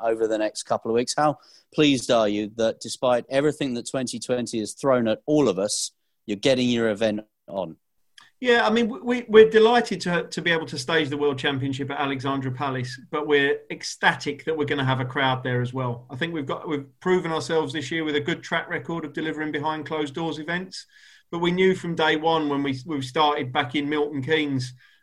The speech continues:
Speaker 2: uh, back in the summer, that there would be a limited shelf life for them, and I think we've staged them as well as we can do, but ultimately the return to, to live crowds is, is where we all wanna be, and it's a great way to be ending the year.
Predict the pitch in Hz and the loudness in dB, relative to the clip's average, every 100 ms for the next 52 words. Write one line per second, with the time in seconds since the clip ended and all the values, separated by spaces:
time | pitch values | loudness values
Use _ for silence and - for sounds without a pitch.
0 | - 135 127 139 143 139 127 165 151 123 | -8 -4 -2 -2 -2 -4 -2 0 0 0
1 | 127 135 147 147 147 135 147 143 151 139 | -2 -2 -2 0 -2 2 2 2 0 -2
2 | 139 131 - 151 135 131 123 123 - _ | -4 -6 -2 -2 -2 -4 -4 -6 -14 _
3 | 139 127 135 139 131 160 160 143 127 156 | -8 -4 -4 -4 -4 -6 -4 -6 -2 0
4 | 147 139 147 131 170 156 127 135 170 165 | 0 0 -4 -2 0 0 0 -2 -2 -2
5 | 147 123 131 131 - _ - 151 151 147 | -2 -4 -4 -6 -14 _ -8 0 2 2
6 | 147 147 143 135 139 131 151 147 135 131 | 0 -2 0 0 -2 -2 0 0 0 0
7 | 143 135 147 - 143 139 135 127 147 135 | 0 0 -2 -4 -2 2 2 0 -2 0
8 | 127 123 135 123 127 135 131 135 127 135 | 0 -2 -4 -4 -4 -6 -2 -2 0 0
9 | 127 127 120 131 123 131 127 127 139 139 | 0 0 0 0 0 -2 -6 -4 -4 -2
10 | 127 123 127 123 123 120 120 117 117 | -6 -6 -4 -2 0 -2 -4 -6 -8